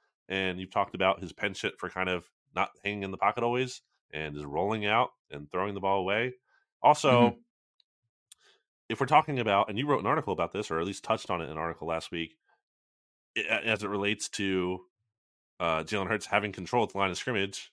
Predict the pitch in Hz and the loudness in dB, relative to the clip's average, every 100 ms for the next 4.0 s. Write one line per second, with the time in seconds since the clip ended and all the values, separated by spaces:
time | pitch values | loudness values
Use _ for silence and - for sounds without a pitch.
0 | - 98 90 90 78 95 80 76 - 82 | -8 -6 -4 -6 -4 -4 -4 -6 -6 -8
1 | - 78 82 87 - _ _ - 95 92 | -8 -8 -4 -4 -8 _ _ -10 0 0
2 | 82 82 82 90 78 92 80 92 90 85 | 2 -2 -2 -4 -4 -4 -2 -2 -2 -4
3 | 87 98 90 87 92 90 92 87 82 92 | -4 -2 -2 -4 -6 -4 -4 0 4 4